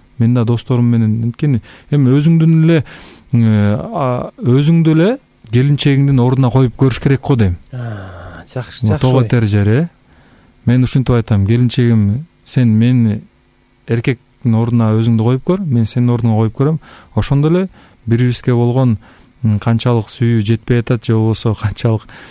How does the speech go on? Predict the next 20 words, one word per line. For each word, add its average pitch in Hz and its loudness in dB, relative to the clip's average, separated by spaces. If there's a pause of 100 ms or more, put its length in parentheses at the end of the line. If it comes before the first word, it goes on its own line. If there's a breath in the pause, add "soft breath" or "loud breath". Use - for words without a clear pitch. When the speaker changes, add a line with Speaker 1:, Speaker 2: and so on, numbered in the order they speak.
(220 loud breath)
Speaker 1:
м, 117 -2
жашообузда 110 -2
кемчилик 113 -2
же 113 -4
канчалык 110 -2
артыкчылык 110 -6
болуп 120 -2
атат, - -4
ошону 117 0
билебиз». 120 0 (1040)
Деп 117 0
айтып 117 -2
турам. 104 0
Анан 160 2 (460 loud breath)
келинчегиме 135 2
да 123 2
мынтип 123 0
айткан 117 0
жерим 117 2
бар. 139 0